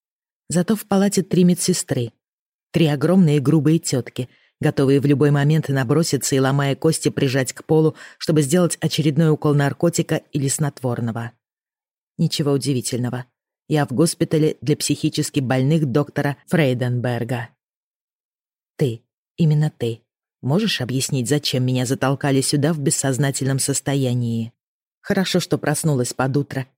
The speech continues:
и не стала сразу вскакивать, а сначала некоторое время лежала, пытаясь сообразить, где я и что произошло. А ещё хорошо, что одна из трёх громил в белых халатах та самая медсестра, что гонялась за мной со шприцем ещё в Нью-Йорке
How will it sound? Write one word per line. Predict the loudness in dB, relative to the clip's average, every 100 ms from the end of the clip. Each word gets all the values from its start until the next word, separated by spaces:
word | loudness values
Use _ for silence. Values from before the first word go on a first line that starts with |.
| _ 0
и |
не | 2
стала | 2 0 -2
сразу | 0 -2 -2 -4
вскакивать, | -4 -6 -6 -8 -8 -12 _ _
а | -4
сначала | -2 0 2 2
некоторое | 0 0 0 0
время | 2 2 2
лежала, | 2 0 0 -2 -2
пытаясь | -4 -2 -2 -2
сообразить, | -2 -2 0 0 -2 -4
где | -2 0
я | 2 0
и |
что | -2 -4
произошло. | -6 -4 -4 -4 -4 -6 -8 -8 _ _ _ _ _ _ _
А | 0
ещё | 2 2
хорошо, | 2 0 2 0
что | 0 0
одна | 2 2
из | 0
трёх | 0 0 2
громил | 2 4 4 4
в | 2
белых | 2 2 0
халатах | 0 2 2 -2 -6
та | -4 -2
самая | 0 2 2
медсестра, | 2 0 0 -2 -2 -4 -4 -12 -10
что | -4 0
гонялась | 2 2 2 2
за | 2
мной | 2 2
со | 2 -2
шприцем | -2 -2 0 0
ещё | 0 0 0
в | 2
Нью-Йорке | 2 2 -2 -4 -6